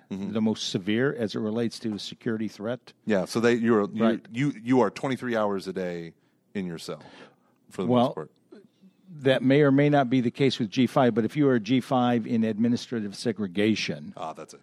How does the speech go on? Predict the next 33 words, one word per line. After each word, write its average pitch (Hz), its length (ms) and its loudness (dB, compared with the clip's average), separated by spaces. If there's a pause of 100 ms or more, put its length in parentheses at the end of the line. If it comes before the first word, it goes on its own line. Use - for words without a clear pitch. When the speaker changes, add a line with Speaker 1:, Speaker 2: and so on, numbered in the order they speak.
Speaker 1:
yeah. 78 80 -20 (760)
Speaker 2:
then 113 340 2
you 120 240 6
are 120 200 6
in 117 260 0
a 107 120 2
six-by-nine 123 680 0
foot 117 240 -6
cell 107 720 -2 (1700)
for - 160 -4
twenty-three 123 500 4
out 117 80 2
of 104 80 -2
twenty-four 113 640 0
hours 120 400 2
of 98 100 -6
the 95 80 -6
day, 135 400 2
and 113 160 4
then 107 260 2
the, 110 120 -4
for - 160 -6
that 117 140 0
hour 127 220 0
you 120 180 0
come 107 240 -4
out 127 200 0
and 120 100 -6
you 110 60 -4
go 113 200 0
take - 240 -8
a - 60 -6
shower, 123 680 0